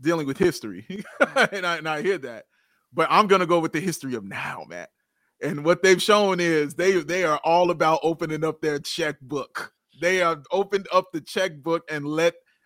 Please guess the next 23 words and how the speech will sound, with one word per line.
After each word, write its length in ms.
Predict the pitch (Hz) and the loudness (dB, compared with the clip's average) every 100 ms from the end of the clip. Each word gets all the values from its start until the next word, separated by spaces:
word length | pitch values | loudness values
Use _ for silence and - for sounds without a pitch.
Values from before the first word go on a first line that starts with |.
| - | 0
A 200 | 175 180 | 2 2
K 340 | - 180 180 | 0 -2 -2
and 120 | 156 156 | -2 -2
Mark 220 | 160 - | -4 -2
Eversley 520 | 160 156 147 135 156 | -4 -2 -4 -4 -4
just 240 | 135 147 - | -2 -6 -2
go 140 | 151 | -2
to 80 | 156 | -2
town 380 | 147 160 143 135 | -2 -2 0 -4
as 100 | 131 | -2
far 220 | 147 135 | -2 0
as 100 | 127 | -2
building 400 | 117 156 147 143 | 0 0 0 -2
the 60 | 135 | -8
team 320 | - 156 139 | -8 -8 -6
that 140 | 135 | -4
they 160 | 135 127 | -2 -2
have, 320 | 139 127 92 - _ - | -2 -6 -8 -16 _ -4
'cause 160 | 139 | 0
it 80 | 143 | 0
ain't 200 | 160 160 | 0 -2
been 180 | 156 135 | -4 -4
cheap 360 | - 175 120 | -6 -8 -10